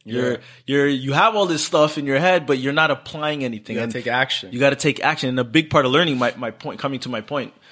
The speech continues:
Speaker 1: learning is, to me, this is what I feel like it is. It's, it's creating connections in our brain, right? Because there's something I read, by the way. I don't know if you know this. Like,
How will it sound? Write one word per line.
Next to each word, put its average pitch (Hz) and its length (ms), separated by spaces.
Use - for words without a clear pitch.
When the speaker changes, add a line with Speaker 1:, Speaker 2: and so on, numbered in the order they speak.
Speaker 1:
learning 160 600
is, 127 480
to 143 120
me, 226 280
this 160 240
is 135 80
what 123 160
I 123 60
feel 120 180
like 110 140
it 101 80
is. 104 120
It's, 131 160
it's 139 160
creating 180 400
connections 127 640
in 123 100
our 107 140
brain, 101 320
right? 101 220
Because 135 260
there's 127 220
something 170 260
I 139 60
read, 127 260
by 117 140
the 107 100
way. 104 140
I 101 40
don't 123 120
know 131 60
if 123 100
you 117 40
know 123 160
this. - 140
Like, 98 160